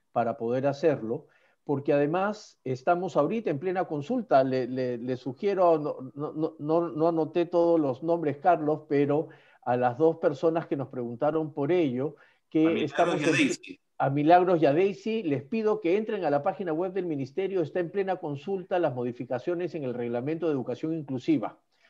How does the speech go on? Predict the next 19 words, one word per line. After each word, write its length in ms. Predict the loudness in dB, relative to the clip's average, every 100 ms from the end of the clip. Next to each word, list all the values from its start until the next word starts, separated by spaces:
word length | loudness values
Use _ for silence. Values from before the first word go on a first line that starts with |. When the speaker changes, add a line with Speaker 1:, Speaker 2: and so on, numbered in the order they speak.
| _ _ _ -4
Speaker 1:
porque 540 | -2 -2 0 0 0
creemos 400 | 0 2 2 2
que 100 | 0
hay 80 | 0
que 100 | 0
hacer 200 | -2 2
ajustes 580 | 0 0 -6 -4 -6 -4
y 40 |
estamos 260 | -4 -2 -2
recibiendo 540 | -4 -2 -2 0 -2
todos 240 | -2 -4 -4
los 140 | -2
aportes 400 | -4 -4 -4 -4
del 140 | -4 -4
caso 260 | -4 -4
para 200 | -4 -4
poder 220 | -4 -4
incorporarlos, 840 | -4 -4 -6 -2 2 2 2 -4 0
ojalá 680 | 2 2 2 4 4 4